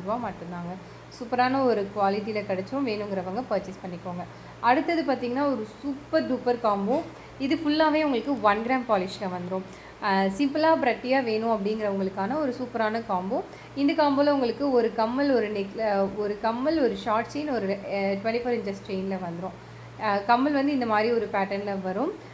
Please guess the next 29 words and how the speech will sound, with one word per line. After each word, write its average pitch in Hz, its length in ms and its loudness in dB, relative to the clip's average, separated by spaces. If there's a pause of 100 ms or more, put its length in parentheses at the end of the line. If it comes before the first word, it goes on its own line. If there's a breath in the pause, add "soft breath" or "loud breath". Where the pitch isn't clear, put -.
(140 loud breath)
And 226 180 0
then 262 140 4
ஷார்ட் 262 360 2
செயின் 294 220 0
பார்த்தீங்கன்னா, 226 360 -2
உங்களுக்கு 240 380 -2 (100)
நாங்க 220 220 0
அந்த 208 120 0 (120)
கீழே 285 220 2
டாலர் 233 360 4
செயின், 247 280 -4
பெரிய 226 240 -2
டாலர் 226 260 0
செயினுக்கு 208 260 -6
ஏத்த 202 220 -2
மாதிரியே 196 440 0
கொடுத்துருப்போம். 196 460 -4 (360 loud breath)
லக்ஷ்மி 226 420 2
இருக்கிற 233 280 2
மாதிரியான 202 500 0
ஒரு 285 180 -2
ஷார்ட் 190 340 -2
செயின். 190 120 -2 (500)
ஆ, 202 200 4
ரொம்ப 220 200 0
கியூட்டா 269 460 2
இருக்குங்க 208 360 0
வேர் 190 280 2
பண்ணும்போது. 202 520 -2